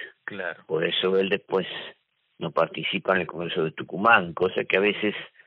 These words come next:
Speaker 2: en los colegios, el Congreso de Tucumán, es la reunión de las provincias, pero la reunión de las provincias sin Entre Ríos, sin Santa Fe,
Speaker 1: Claro, eso
Speaker 2: sin
Speaker 1: se
Speaker 2: lo que era
Speaker 1: oculta,
Speaker 2: entonces
Speaker 1: sí.
Speaker 2: Misiones, es claro, casi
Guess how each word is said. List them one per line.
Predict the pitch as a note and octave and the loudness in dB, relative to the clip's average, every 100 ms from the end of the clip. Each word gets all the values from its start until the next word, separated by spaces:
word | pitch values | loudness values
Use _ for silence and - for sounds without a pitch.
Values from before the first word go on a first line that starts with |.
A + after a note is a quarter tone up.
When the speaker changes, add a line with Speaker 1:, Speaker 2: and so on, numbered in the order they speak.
| _ - - - - - | _ -20 -20 -18 -20 -18
Speaker 2:
en | - | -10
los | - | -10
colegios, | - G2+ G2+ G#2 F#2 - | -2 4 4 4 0 0
el | F2 | -2
Congreso | F2 F2+ F#2+ F#2+ | 0 2 2 0
de | |
Tucumán, | - E2 G2 G2 G2 F#2+ F2+ | -6 -6 -2 4 8 8 6
es | F2 | 0
la | E2 | -2
reunión | E2 F2 F2+ | 0 0 2
de | F2 | 2
las | D#2+ | 2
provincias, | D#2 E2 F#2 - D#2+ | 0 0 0 -2 -4
pero | D2+ | -4
la | D#2+ | -2
reunión | G2 G#2 | 0 2
de | F#2 | 2
las | - | 2
provincias | F2 G2+ G2 G#2 F#2 | 0 0 2 0 0
sin | F#2 F2+ | -4 -4
Entre | D#2 D#2+ | -4 -4
Ríos, | E2 G#2 F#2+ E2+ | 0 0 2 0
sin | E2 E2 | -2 -4
Santa | D#2+ - D#2+ | -4 -4 -4
Fe, | - F#2+ | 0 0
Speaker 1:
Claro, | G#2+ A2 A2+ G#2+ G2 - | 0 -2 -2 -4 -10 -14
eso | A2+ B2+ | -10 -6
Speaker 2:
sin | E3+ | -4
Speaker 1:
se | |
Speaker 2:
lo | D#2+ | -4
que | - F2+ | 0 2
era | F2 | 2
Speaker 1:
oculta, | E2 | 0
Speaker 2:
entonces | F2+ E2+ F2+ E2+ | -4 -6 -4 -4
Speaker 1:
sí. | |
Speaker 2:
Misiones, | E2 - G2 F#2+ E2+ | -2 0 2 2 0
es | E2 - | -4 -2
claro, | E2+ E2 D2+ | 0 0 0
casi | - G2+ - F2 | 0 0 0 -6